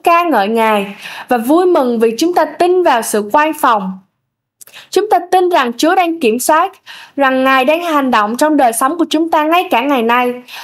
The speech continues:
rằng Ngài đang khiến mọi sự hiệp lại làm ích. Vì vậy, mặc dù hiện tại có thể có một số phiền não,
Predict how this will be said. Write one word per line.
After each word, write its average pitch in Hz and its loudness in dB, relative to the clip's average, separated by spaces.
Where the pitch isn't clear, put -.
rằng 277 2
Ngài 277 2
đang 349 0
khiến 415 0
mọi 226 0
sự 226 0
hiệp 226 2
lại 202 2
làm 220 0
ích. - -4
Vì 269 2
vậy, 247 0
mặc 254 -2
dù 254 2
hiện 233 0
tại 208 2
có 349 2
thể 254 0
có 302 0
một 302 -4
số 359 0
phiền 240 0
não, 202 0